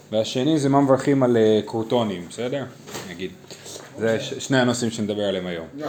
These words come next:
Speaker 2: ד-, דייסה שמדברים פה זה דייסה, לא?
Speaker 1: דייסה שמדברים פה, זה, זה דייסה, כן. בהלכה זה פחות מו-, זה קצת יותר מסובך, אה, מה הדין ב-, לברך על דייסה, אבל בעיקרון באמת דייסה של קוואקר, של, אה, שמעשויה מגרעינים, אה, מפו-, כבר מפורקים,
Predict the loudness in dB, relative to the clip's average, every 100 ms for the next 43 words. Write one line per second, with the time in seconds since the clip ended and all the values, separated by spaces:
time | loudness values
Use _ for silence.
0 | -6 -6 -6 -6 -6 -6 -8 -4 -4 -4
1 | -8 -12 -8 -8 -8 -10 -2 4 4 4
2 | 2 2 2 2 4 2 2 -2 -2 -2
3 | -2 -4 -6 -6 -8 -18 -8 2 4 6
4 | 4 4 2 2 -2 -2 -2 -4 -4 -6
5 | -8 0 0 0 -2 -4 -4 -4 -4 -6
6 | -12 -20 -16 -10 -8 -6 -4 -6 -4 -6
7 | -6 -8 -8 -10 -4 -4 -4 -6 -6 -4
8 | -4 -4 -4 -2 0 0 0 -4 -4 -4
9 | -2 -2 -2 -6 -4 -2 0 -2 -4 -6
10 | -8 -8 -8 -8 -10 -10 -12 -12 -12 -12
11 | -6 0 0 0 -4 -4 -2 -2 -2 -2
12 | -4 -6 -8 -14 -18 -6 -2 -2 -2 -4
13 | -6 -4 -6